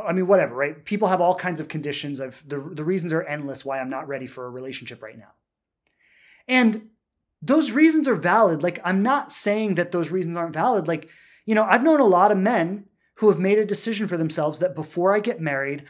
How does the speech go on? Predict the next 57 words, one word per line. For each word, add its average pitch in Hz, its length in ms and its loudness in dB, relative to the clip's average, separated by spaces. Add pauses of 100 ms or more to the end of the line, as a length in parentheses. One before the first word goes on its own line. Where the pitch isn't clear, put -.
(200)
I 160 160 -2
wanna 208 220 -2
build 151 240 -2
my 147 100 -2
career 151 400 -4
to 143 80 -4
a 127 60 -6
certain 123 300 -14
place - 420 -18 (300)
because 170 320 -4
I 156 200 0
wanna 202 220 0
have 160 220 -4
something 156 340 -6
to 151 60 -6
bring 143 420 -6
to 147 140 -10
a 139 40 -6
relationship. 123 640 -12
I 139 120 -2
wanna 180 180 -4
be 165 200 -4
able 156 140 -6
to 156 60 -6
provide 143 400 -8
for 151 160 -4
our 143 80 -2
home 147 260 -8
and 139 120 -10
family 147 340 -8
and 135 80 -10
all 131 120 -8
of 131 80 -12
that. 139 180 -6
Like, 139 180 -14 (320)
like, 160 180 -8
there 202 240 4
are 233 60 2
men 196 320 2
who 185 140 0
make 170 420 -2
that 180 220 -4
choice. - 680 -4 (520)
I 233 80 0
can't 311 240 -2
say 202 140 2
that's 185 180 -2
a 165 40 -6
wrong 147 220 -4
choice. 160 300 -4
It's 160 100 -12
not 214 180 -2
the 208 60 -8
choice 165 260 -6
that 131 120 -10
I 113 100 -12
made, 139 300 -10